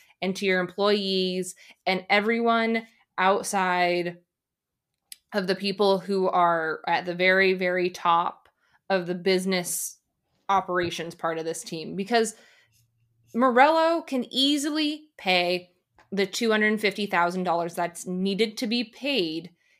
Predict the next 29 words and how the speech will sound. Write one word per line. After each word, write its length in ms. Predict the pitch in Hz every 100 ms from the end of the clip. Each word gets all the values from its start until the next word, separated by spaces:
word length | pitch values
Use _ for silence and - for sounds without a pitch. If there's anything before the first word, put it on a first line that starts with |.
| _ _
in 140 | 214
order 360 | - 208 208 202
to 240 | 196 214
make 380 | 214 208 196 190
this 320 | 190 190 190 - -
all 640 | 185 185 180 175 175 175 _ _ _ _ _ _
be 320 | 185 175 - _ _ _ _
calm 380 | 262 247 247 233
down 540 | 226 214 214 214 208 -
and, 280 | 190 190
and 260 | 175 185 185
go 280 | 196 208 202
away 680 | 196 190 185 185 180 175 _ _ _ _ _
for 480 | - - 196 196 190
this 240 | 190 190
moment. 340 | 202 196 180 180
But, 240 | 208 - - _ _
but 160 | 208 185
the 240 | 196 185 -
problem 600 | 226 254 269 269 262 254 _ _ -
is 440 | 233 220 214 208
that 240 | 190 165
they 360 | 175 196 196 196
are 520 | 190 190 180 170 175 _ _ _ _ _
getting 480 | - 208 202 190 170 _ _
so 500 | - - 240 233 269
worked 420 | 233 240 233 254
up 220 | 339 339
over 560 | 208 190 185 180 180